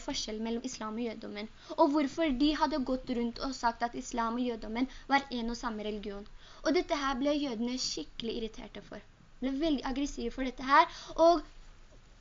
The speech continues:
derfor begynte jødene å si at islam og muslimene, de vet selv ikke hva deres religion forteller dem. Islam, de,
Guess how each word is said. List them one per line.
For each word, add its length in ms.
derfor 320
begynte 240
jødene 280
å 20
si 100
at 160
islam 400
og 140
muslimene, 480
de 120
vet 240
selv 280
ikke 180
hva 180
deres 280
religion 340
forteller 420
dem. 100
Islam, 440
de, 140